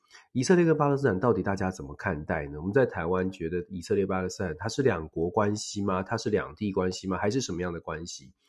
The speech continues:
那现实又是什么呢？如果说现实它并没有办法做成两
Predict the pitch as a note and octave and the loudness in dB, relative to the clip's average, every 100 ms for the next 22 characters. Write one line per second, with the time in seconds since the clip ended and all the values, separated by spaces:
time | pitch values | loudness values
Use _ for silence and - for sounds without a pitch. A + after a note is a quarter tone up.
0 | - - D3+ A3 F3+ C3+ - G2 F#2+ G2+ | -10 -4 4 8 8 6 0 2 2 0
1 | - C2 C2 D2 - - - C#3 F3 D3 | -4 -6 -8 -8 -10 -12 -8 2 4 6
2 | C#3 C#3 E3+ B2+ A2 - E2+ F#2 A#2+ - | 4 6 8 8 4 -6 -6 -4 -4 0
3 | C3 G#2+ G2+ F2 G2+ F2 D2+ G#2 F#2+ E2 | 0 4 4 2 -2 -4 -2 -2 -2 -4
4 | E2+ C2 | -8 -10